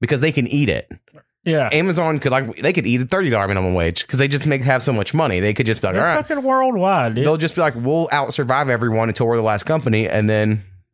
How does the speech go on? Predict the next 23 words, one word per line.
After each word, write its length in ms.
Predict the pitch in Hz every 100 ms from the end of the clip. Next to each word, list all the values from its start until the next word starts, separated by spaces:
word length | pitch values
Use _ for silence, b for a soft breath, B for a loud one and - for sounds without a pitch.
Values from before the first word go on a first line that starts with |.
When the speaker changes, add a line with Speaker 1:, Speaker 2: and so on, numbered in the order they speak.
| - _ _
Speaker 1:
I 140 | - 117
mean, 140 | 113
who 100 | 117
cares? 240 | 107 156 123
You 60 |
know, 160 | 135 131
so 240 | 131 127 B B B B _ - - _ - 143
big 180 | 180
com-, 160 | 165 160
like 140 | 143
McDonald's, 640 | 131 131 151 175 175 175 123
they 120 | 147
typically 480 | 151 165 156 156 151
are 60 |
not 160 | 127 120
gonna 120 | 127 120
raise 220 | 117 110
their 100 | 110
prices. 480 | 95 92 87 87 90
You 60 |
know, 160 | 101 101
if, 100 | 92
like, 260 | 104 95